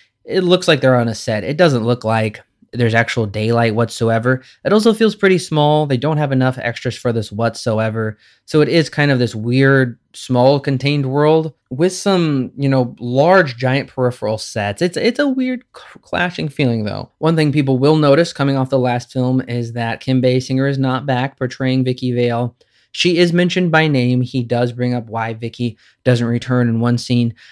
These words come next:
I, I don't really have a problem with that. I think she was an okay asset to the first film, but not enough. And especially movies of this era would frequently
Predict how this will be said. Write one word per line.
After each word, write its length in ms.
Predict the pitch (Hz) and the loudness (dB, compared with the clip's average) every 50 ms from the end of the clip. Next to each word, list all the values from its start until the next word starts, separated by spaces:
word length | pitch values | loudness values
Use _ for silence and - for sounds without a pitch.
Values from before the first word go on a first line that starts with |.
| _ _ _ - | _ _ _ -12
I, 140 | - - - - | -12 -12 -10 -6
I 80 | 165 | 0
don't 220 | 175 220 226 208 160 | 2 2 2 2 2
really 280 | 165 170 196 196 202 | -2 -2 0 0 0
have 180 | 170 180 185 185 | 0 0 0 0
a 60 | 185 | -2
problem 500 | 170 - - 156 143 143 151 151 160 160 | -4 -4 -4 -2 -2 -2 0 -2 -2 0
with 180 | 160 156 156 - | 0 -2 -2 -2
that. 420 | - 156 156 156 156 156 151 - - _ - | -2 0 0 2 0 -2 -2 -6 -18 _ -16
I 120 | - 123 117 | -12 -12 -12
think 340 | - - - 147 143 135 - | -8 -4 -2 -2 -2 -2 -4
she 320 | - - - 139 131 131 | -6 -4 0 0 2 2
was 560 | 127 127 127 127 131 131 131 127 127 123 123 - | 4 4 4 6 6 6 6 4 4 0 -4 -6
an 80 | 123 | -6
okay 440 | 127 113 127 127 - 143 131 127 - | -4 -2 -4 -4 -2 -2 -2 -2 -2
asset 560 | - - 120 120 127 123 - 135 135 131 131 | -2 -6 -4 -4 -4 -4 -2 0 -2 -2 -2
to 100 | - - | -4 -6
the 100 | 117 117 | -6 -6
first 360 | 110 - 127 123 127 123 - | -6 -4 -2 -2 -2 -2 -4
film, 480 | - - 135 135 131 131 131 131 131 - _ _ _ _ _ _ _ | -2 0 2 4 4 4 4 2 0 -4 _ _ _ _ _ _ _
but 400 | - 127 123 123 120 120 123 - | 0 4 4 4 4 4 2 0
not 280 | 117 131 135 131 131 131 | 0 2 4 4 4 4
enough. 400 | 127 127 123 117 120 117 113 - | 2 2 0 0 -2 -4 -4 -4
And 80 | 131 143 | -2 -2
especially 380 | 147 - - 185 180 185 160 | -2 0 0 -2 0 0 0
movies 440 | 135 127 127 135 147 151 147 143 131 | 2 2 2 4 4 4 4 4 4
of 140 | 131 131 120 | 4 2 2
this 160 | 123 113 - - | 0 -6 -6 -4
era 360 | 120 120 120 120 117 117 117 - _ _ _ _ _ _ _ _ - | -2 0 0 2 0 -2 -2 -6 _ _ _ _ _ _ _ _ -6
would 320 | 120 127 139 135 135 123 | 0 2 4 4 4 2
frequently 920 | - - - 147 151 147 139 - 139 131 117 120 123 120 120 120 117 117 | -2 -6 -2 0 0 0 2 0 0 0 2 2 0 0 0 0 -2 -2